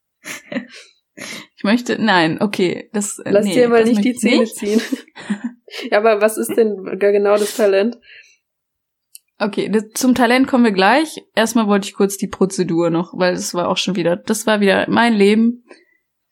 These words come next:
Speaker 1: Dann hat er alles betäubt, bla, bla, bla. Fängt so an zu ziehen, wirklich nach drei Sekunden ploppt dieser Zahn raus, springt mir aus dem Mund raus,
Speaker 2: <laughs> Was?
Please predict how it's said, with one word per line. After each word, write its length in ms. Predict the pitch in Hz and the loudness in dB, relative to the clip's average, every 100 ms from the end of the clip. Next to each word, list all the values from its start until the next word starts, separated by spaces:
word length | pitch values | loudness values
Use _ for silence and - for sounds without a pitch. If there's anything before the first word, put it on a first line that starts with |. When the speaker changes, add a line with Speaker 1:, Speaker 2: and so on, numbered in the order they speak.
| - | -4
Speaker 1:
Dann 160 | 180 202 | 0 2
hat 120 | 190 | 2
er 120 | 180 | 2
alles 220 | 170 175 | 0 -2
betäubt, 500 | - - 196 214 226 | -6 0 2 2 0
bla, 160 | 196 175 | -2 0
bla, 160 | 175 170 | 0 -2
bla. 460 | 185 214 240 247 - _ _ _ _ _ _ _ _ _ _ _ _ _ - | 0 2 0 -2 -8 _ _ _ _ _ _ _ _ _ _ _ _ _ -2
Fängt 320 | 240 254 277 | 2 2 0
so 80 | - | 0
an 200 | 233 247 | 2 0
zu 160 | 208 | -2
ziehen, 680 | 202 - 240 226 277 - _ - | -4 0 0 0 -2 -4 _ -6
wirklich 240 | 226 220 | -4 -2
nach 160 | 220 208 | -2 -2
drei 300 | - 208 240 | 0 0 0
Sekunden 800 | 247 - 233 240 196 233 262 _ _ - | -2 0 2 2 0 -2 -2 _ _ -6
ploppt 480 | 226 220 233 - - | 0 0 0 -6 -2
dieser 260 | 240 214 | 2 2
Zahn 340 | 214 214 208 233 | 0 2 2 2
raus, 400 | 180 170 202 - - _ _ | 2 0 0 -4 -18 _ _
springt 520 | - - 220 254 277 208 | -14 -8 0 2 2 2
mir 320 | 202 240 254 - - - _ _ _ _ _ _ _ _ _ - | 2 0 -4 -6 -6 -6 _ _ _ _ _ _ _ _ _ -2
aus 320 | 233 311 311 | 0 0 0
dem 320 | 302 277 262 - | 2 2 0 2
Mund 420 | 240 262 311 - | 2 4 2 2
raus, 520 | 185 175 214 254 - - | -2 0 -2 -6 -10 -6
Speaker 2:
<laughs> 20 | |
Was? 420 | - - - | -6 -6 -18